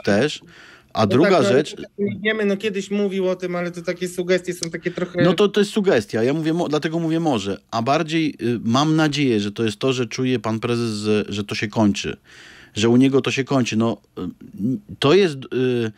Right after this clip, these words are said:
Speaker 1: sprawa czysta. Od jakiegoś czasu można kupić połowę bliźniaka, w którym mieszka prezes. Od, y, od, ja tam dzwoniłem, to kosztuje dwa i siedem miliona, to już nie sprzedaje prezes, to już ktoś sprzedaje. Także to, to są takie sygnały, które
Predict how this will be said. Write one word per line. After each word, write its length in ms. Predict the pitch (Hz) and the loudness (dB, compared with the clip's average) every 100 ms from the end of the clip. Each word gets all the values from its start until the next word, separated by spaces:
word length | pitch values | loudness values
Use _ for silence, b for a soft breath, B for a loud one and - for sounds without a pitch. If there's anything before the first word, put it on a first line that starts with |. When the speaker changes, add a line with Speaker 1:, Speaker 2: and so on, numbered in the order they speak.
| B B | B B
Speaker 1:
sprawa 420 | - - 151 170 165 | -12 -2 0 2 0
czysta. 460 | 165 120 113 104 | 0 -2 -2 -4
Od 180 | 120 123 | -2 -2
jakiegoś 400 | 135 165 160 139 | -2 0 -2 0
czasu 380 | 160 156 165 160 | 0 -2 -2 -2
można 360 | 143 135 139 131 - | 0 0 -2 -4 -6
kupić 380 | - 156 165 - | 0 0 0 -4
połowę 680 | - 143 147 139 135 135 - | 2 4 4 4 2 2 -2
bliźniaka, 480 | 120 123 135 135 127 | -2 -2 0 0 -2
w 40 | |
którym 260 | - 131 123 | -2 0 2
mieszka 300 | 127 - 117 | 0 0 -4
prezes. 360 | 113 98 87 104 | 0 -2 -2 -6
Od, 240 | 107 - | -8 -4
y, 340 | 120 120 120 120 B B B B | 0 2 2 -2 B B B B
od, 260 | 131 - | 0 0
ja 200 | 135 139 | 2 2
tam 200 | 151 156 139 | 4 2 2
dzwoniłem, 540 | 139 139 160 156 147 | 2 2 2 2 0
to 120 | 139 | -2
kosztuje 340 | 131 - 143 127 | -6 -4 -2 0
dwa 200 | 123 123 | 0 0
i 80 | |
siedem 300 | 120 117 113 | 0 -2 0
miliona, 460 | 123 143 156 147 139 | 2 2 2 2 0
to 120 | 151 | 0
już 140 | 143 151 | -2 0
nie 100 | 127 | -2
sprzedaje 420 | - 123 120 120 | -2 0 2 2
prezes, 360 | 143 139 131 | 2 2 0
to 100 | - | -2
już 100 | 104 | -6
ktoś 240 | - 127 113 | -2 -2 -2
sprzedaje. 680 | - 123 120 117 117 117 117 B B B B - | -2 -2 0 2 2 0 -2 B B B B -2
Także 420 | 139 135 139 143 - _ _ - | 0 2 4 2 2 _ _ -2
to, 340 | 185 214 - - | 2 2 0 -2
to 120 | 185 | -2
są 200 | 180 190 | 0 0
takie 260 | 180 175 180 | 0 -2 -2
sygnały, 520 | 185 175 190 190 190 | -2 0 0 2 2
które 460 | - 175 175 175 | 2 2 4 2